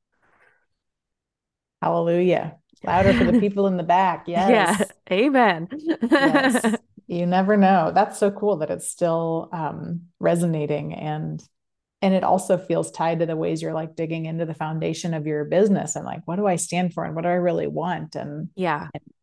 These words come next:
Speaker 1: you know, I'm, I'm kinda driving the car here. Which direction do I wanna go in next?
Speaker 2: Yeah. And it's so easy to fall into the shoulds of what you think other people think you should be doing.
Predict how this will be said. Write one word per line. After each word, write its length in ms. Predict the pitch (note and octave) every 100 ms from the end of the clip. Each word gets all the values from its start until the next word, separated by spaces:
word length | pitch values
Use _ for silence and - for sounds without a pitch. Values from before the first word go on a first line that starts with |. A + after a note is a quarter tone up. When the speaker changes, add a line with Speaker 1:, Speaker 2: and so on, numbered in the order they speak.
| _
Speaker 1:
you 140 | E3+ D#3+
know, 100 | D#3+
I'm, 440 | D#3+ E3+ D#3+ E3 _ - -
I'm 180 | E3 F3
kinda 280 | F3 F3
driving 520 | D#3 D3 F3 E3 D#3+ D#3
the 60 |
car 320 | D3+ E3+ G3+
here. 260 | G3+ E3+ D#3
Which 240 | E3 D#3+
direction 400 | - D#3+ F#3+ -
do 120 | F3 D#3+
I 80 |
wanna 280 | - D#3+ D#3
go 220 | C3+ -
in 300 | B1 - G3 - _ _
next? 640 | F3+ - - - - - _ _ _
Speaker 2:
Yeah. 400 | F#3+ F#3 E3+ F3 _ _
And 140 | G#3+ G#3
it's 160 | G#3
so 160 | - A#3+
easy 380 | - F#3+ G3 G3
to 400 | - G3+ F#3 F3 - _
fall 220 | F3+ E3
into 260 | E3+ F3 F#3
the 140 | D#3+
shoulds 480 | - - D#3+ E3 F3+
of 140 | F3
what 180 | F3 -
you 100 | F3
think 260 | - E3 -
other 220 | D#3+ E3
people 300 | - E3+ E3+
think 200 | E3 D#3+
you 100 | D#3+
should 180 | F3+ E3+
be 120 | E3+
doing. 400 | D#3+ D3+ F3